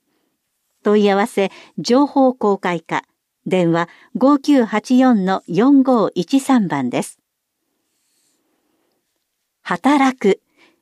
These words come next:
自衛官など。種目、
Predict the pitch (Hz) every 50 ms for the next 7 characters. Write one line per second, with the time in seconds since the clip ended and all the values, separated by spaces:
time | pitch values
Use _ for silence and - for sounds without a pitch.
0 | _ _ _ - 156 175 214 247 320 339 330 330 - 196 165 156 151 156 143 -
1 | 131 - _ _ _ _ _ _ _ _ _ _ _ _ _ _ _ _ _ -
2 | - - - 214 196 226 226 - - 214 208 381 392